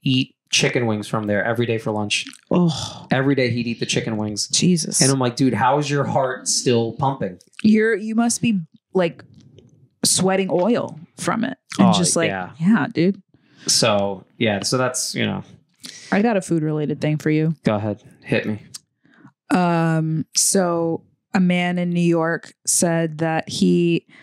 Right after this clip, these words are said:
Speaker 2: hasn't used a fridge in almost a year.
Speaker 1: Hasn't used the fridge. So then what is he
Speaker 2: Yeah.
Speaker 1: doing?
Speaker 2: Um, so he lives in Greenwich Village and he spent, so he's trying to become,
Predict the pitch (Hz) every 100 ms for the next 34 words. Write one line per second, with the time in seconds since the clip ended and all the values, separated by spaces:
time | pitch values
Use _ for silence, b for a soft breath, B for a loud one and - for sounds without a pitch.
0 | B B - 185 185 - 180 175 160 -
1 | - 185 - 185 180 156 156 - 175 156
2 | - 180 165 160 - 160 151 147 147 -
3 | - - 139 131 139 - 120 123 131 120
4 | 170 117 104 - 123 123 175 165 160 123
5 | 107 104 _ B B B B - 196 185
6 | 175 170 170 165 185 180 185 190 214 190
7 | 175 175 - 165 160 160 160 156 175 170
8 | 160 - - 185 185 - - _ _ -
9 | 208 196 190 208 - 214 214 208 - 165
10 | 175 170 - 175 165 165 160